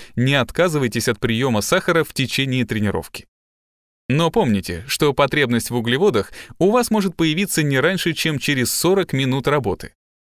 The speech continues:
Надо также помнить, что сахар употребляют на марш-бросках в больших количествах, а на обычной тренировке это лишнее. А перебор со сладким опасен. Это приведет к диабету.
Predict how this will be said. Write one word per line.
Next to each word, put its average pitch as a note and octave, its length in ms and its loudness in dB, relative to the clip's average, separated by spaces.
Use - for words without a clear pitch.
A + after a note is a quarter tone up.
Надо D#3 340 2
также C#3 340 2
помнить, A2 400 0
что A#2 260 2
сахар C#3 400 2
употребляют B2 680 0
на C3 140 0
марш-бросках A#2 800 0
в B2 80 -2
больших C3 460 2
количествах, A#2 840 -4
а B2 160 2
на B2+ 200 2
обычной B2+ 440 -2
тренировке F3+ 600 0
это G#3 260 -2
лишнее. A2 540 -4
А C3+ 160 2
перебор B2 540 0
со G#2+ 140 2
сладким A#2+ 540 0
опасен. F#2+ 640 -2
Это A#3 260 0
приведет C#3 480 0
к D3+ 60 -4
диабету. A2+ 640 -2